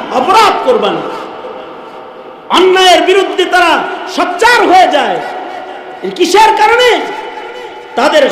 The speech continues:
খৌফ ও খাশিয়াত বেশি, এ কারণেই। আর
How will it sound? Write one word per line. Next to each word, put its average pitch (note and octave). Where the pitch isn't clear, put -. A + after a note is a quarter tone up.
খৌফ D#4+
ও C#4+
খাশিয়াত A4
বেশি, C#4
এ G#3+
কারণেই। A#3
আর B3